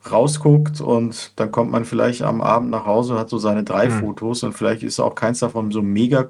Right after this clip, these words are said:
Speaker 1: cool und es war dann okay.
Speaker 2: Hm.
Speaker 1: So, und dann entstehen aber dann doch mal vielleicht die coolen Fotos so zwischendurch.
Speaker 2: Ja.
Speaker 1: So, wenn man's nicht so richtig, ja, ja, du kannst es auch manchmal nicht erzwingen, ne?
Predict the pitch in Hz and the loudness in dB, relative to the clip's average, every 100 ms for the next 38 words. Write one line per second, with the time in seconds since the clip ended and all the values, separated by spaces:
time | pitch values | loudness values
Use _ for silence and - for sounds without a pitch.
0 | - 131 131 131 127 - 117 117 - - | -2 2 4 4 2 0 -2 -2 -6 -2
1 | 120 120 123 120 - 147 151 - _ - | 0 0 -2 -6 0 0 0 -10 _ -6
2 | 113 101 101 98 98 104 110 104 127 120 | 0 0 0 -2 0 -2 -2 -2 -2 0
3 | 120 120 113 147 - 127 127 - 117 - | 2 0 0 -4 -2 -4 -4 -6 -8 -10
4 | - 127 101 - - 92 - _ _ - | -2 0 0 -6 -10 -10 -12 _ _ -12
5 | - - - - - - - - - - | -10 -8 -8 -4 -2 -2 -4 -12 -20 -20
6 | - - - - - - 101 104 110 123 | -20 -20 -20 -20 -16 -4 -2 0 0 0
7 | 131 - 120 123 - 117 - - _ _ | -2 0 0 0 0 -2 -2 -10 _ _
8 | _ _ - 117 117 - - _ _ _ | _ _ -14 -2 -2 -2 -8 _ _ _
9 | - _ - 113 127 127 147 147 123 123 | -20 _ 0 2 2 2 2 2 2 2
10 | 127 120 113 - - 117 101 117 | 2 0 0 -4 -2 -2 -2 -6